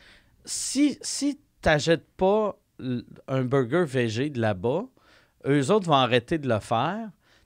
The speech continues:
puis ça va virer cent pour cent viande. Mais si tu leur montres qu'il y a un marché qui est, qui est, euh, pour des, des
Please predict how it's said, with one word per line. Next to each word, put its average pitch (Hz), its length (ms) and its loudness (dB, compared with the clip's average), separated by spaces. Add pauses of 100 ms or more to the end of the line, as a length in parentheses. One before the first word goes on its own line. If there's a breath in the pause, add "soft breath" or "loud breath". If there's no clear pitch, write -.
(120)
puis 165 480 -4 (120)
ça - 220 2
va 135 180 4
virer 135 360 0
cent 143 260 -2
pour 120 180 -6
cent 110 200 -4
viande. 196 280 -2
Mais 160 100 0
si - 200 -8
tu 214 120 -8
leur 170 180 8
montres 185 260 -4
qu'il 143 100 0
y 123 40 2
a 120 40 0
un 113 40 -2
marché 143 640 -4 (460 soft breath)
qui 135 300 0
est, 123 120 0
qui 123 320 0
est, 113 40 4
euh, 107 200 2 (100)
pour 131 140 -10
des, 117 220 0
des 107 280 -4